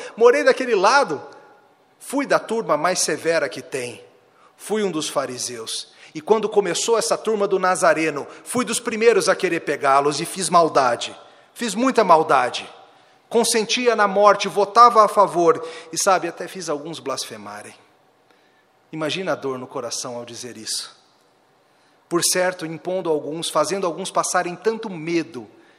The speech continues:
que alguns negaram o nome de Jesus, blasfemando e dizendo que ele não era Deus. E Paulo sabe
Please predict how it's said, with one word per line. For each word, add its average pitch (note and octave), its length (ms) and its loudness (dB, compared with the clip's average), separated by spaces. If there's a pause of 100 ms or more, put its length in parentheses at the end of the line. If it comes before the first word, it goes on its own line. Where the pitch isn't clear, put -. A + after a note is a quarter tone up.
(920)
que - 80 -8
alguns D3+ 380 -4
negaram C#3 560 -4
o B2+ 60 -10
nome B2+ 280 -8
de A#2+ 120 -16
Jesus, A#2+ 460 -14
blasfemando A#2+ 760 -10
e A2 40 -18
dizendo A#2+ 400 -12
que - 100 -16
ele C3 140 -14
não B2 220 -10
era A#2 300 -8 (340)
Deus. A2 580 -10 (1300)
E C#3 80 -14
Paulo G#3+ 300 -4
sabe C#3+ 440 -8